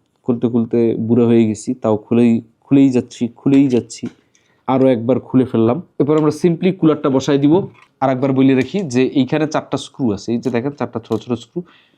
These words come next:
স্ক্রুটা দিয়ে এই ক্যাপটা খুলে আপনি এমডি লোগোটা উপরে রাখতে চাইবেন, but এমডি কে এত উপরে রাখার আমাদের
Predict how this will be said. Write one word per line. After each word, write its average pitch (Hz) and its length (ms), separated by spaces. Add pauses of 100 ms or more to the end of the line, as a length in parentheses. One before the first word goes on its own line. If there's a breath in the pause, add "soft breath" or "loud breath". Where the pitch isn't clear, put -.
স্ক্রুটা 139 400
দিয়ে 139 380
এই 156 120
ক্যাপটা 147 360
খুলে 143 440
আপনি 123 280
এমডি 123 200
লোগোটা 127 240
উপরে 120 280
রাখতে 110 260
চাইবেন, 101 280 (360 soft breath)
but 143 140
এমডি 160 280
কে 175 120
এত 156 180
উপরে 139 340
রাখার 135 240
আমাদের 117 240